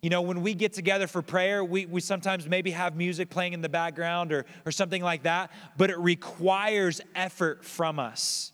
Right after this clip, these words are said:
You know, in Hosea chapter, I think it's,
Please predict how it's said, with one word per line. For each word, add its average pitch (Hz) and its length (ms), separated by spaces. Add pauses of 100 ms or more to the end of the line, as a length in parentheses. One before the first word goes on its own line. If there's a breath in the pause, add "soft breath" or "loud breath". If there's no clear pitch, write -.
(440 soft breath)
You 165 80
know, 190 160
in 185 80
Hosea 175 760
chapter, 180 600 (280 loud breath)
I 151 80
think 190 200
it's, - 380